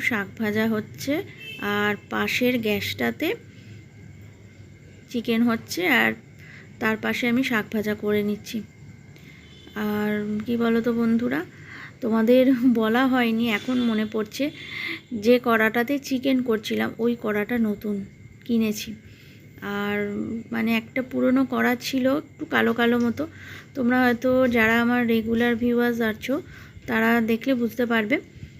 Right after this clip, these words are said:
তো, উম, প্রথম প্রথম একবার দুবার ওটাতে আমি রান্না করেছি, তো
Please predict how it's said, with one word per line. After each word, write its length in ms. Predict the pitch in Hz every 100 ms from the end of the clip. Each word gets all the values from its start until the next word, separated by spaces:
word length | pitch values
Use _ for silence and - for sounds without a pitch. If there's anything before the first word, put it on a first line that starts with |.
| -
তো, 60 | 240
উম, 500 | 226 226 220 220 220 226
প্রথম 220 | 247 247 247
প্রথম 220 | 254 262 262 262
একবার 200 | 240 226 226
দুবার 220 | 247 254 247
ওটাতে 260 | 233 220 240
আমি 100 | 240 233
রান্না 240 | 214 214 233
করেছি, 340 | 233 233 226 330 - - - - -
তো 100 | -